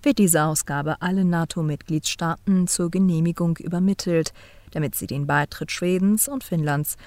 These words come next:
zur nato gemäß ihren nationalen Gesetzen genehmigen können.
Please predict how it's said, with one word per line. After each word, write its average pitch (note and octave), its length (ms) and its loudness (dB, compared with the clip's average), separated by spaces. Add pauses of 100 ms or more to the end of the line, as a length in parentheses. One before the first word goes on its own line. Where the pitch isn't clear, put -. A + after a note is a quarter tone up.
(140)
zur F#3+ 300 2
nato D3 440 -2
gemäß D3+ 520 0
ihren E3+ 220 0
nationalen F3+ 580 0
Gesetzen D#3 540 -4
genehmigen F#3 600 2
können. C#3+ 400 -6